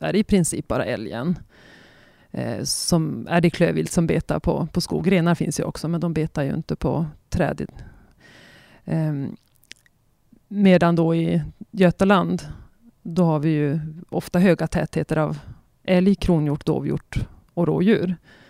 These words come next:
Ehm, även delar av Svealand. Och, så att, eh,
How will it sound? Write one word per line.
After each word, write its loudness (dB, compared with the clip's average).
Ehm, -10
även 2
delar -6
av -4
Svealand. -6
Och, -4
så -2
att, -2
eh, 4